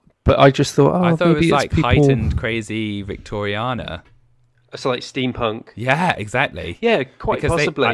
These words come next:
Speaker 2: I, I think they showed the world that they come from, and it's kind of steampunky with lots of factories
Speaker 1: They
Speaker 2: and things.
Speaker 1: sort of did, yeah. I, I just assumed, like, they go to parallel worlds. I was also thinking,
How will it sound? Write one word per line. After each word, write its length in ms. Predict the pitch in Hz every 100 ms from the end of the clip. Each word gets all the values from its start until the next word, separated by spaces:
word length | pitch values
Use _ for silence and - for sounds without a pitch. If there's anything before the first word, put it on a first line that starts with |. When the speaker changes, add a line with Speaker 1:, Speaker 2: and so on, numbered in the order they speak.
| 117
Speaker 2:
I, 40 |
I 40 | 127
think 160 | 156
they 120 | 143 143
showed 320 | - 139 120
the 100 | 113
world 340 | 120 131 123
that 120 | 76
they 180 | 90 87
come 240 | 87 92 90
from, 280 | 85 78
and 160 | 87 87
it's 160 | 85 -
kind 260 | 98 92
of 60 | 87
steampunky 840 | - 101 104 95 85 82 80 78
with 160 | 85 85
lots 240 | 87 -
of 220 | 85 85 - _ _ _ _ _ _
factories 560 | - 90 - 80 82
Speaker 1:
They 60 | 80
Speaker 2:
and 100 | 82
things. 280 | 82 80 85
Speaker 1:
sort 360 | - 208 208 156
of 140 | 135
did, 300 | - 123 127
yeah. 500 | 156 165 156 143 127 131
I, 240 | 147 147
I 40 |
just 220 | 160 165 -
assumed, 280 | - 135
like, 160 | 127 -
they 120 | 131
go 180 | 127 147
to 140 | 135
parallel 380 | 139 131 120 117
worlds. 320 | 120 139 113 -
I 80 |
was 100 | 135 147
also 200 | 156 135
thinking, 380 | 135 127 120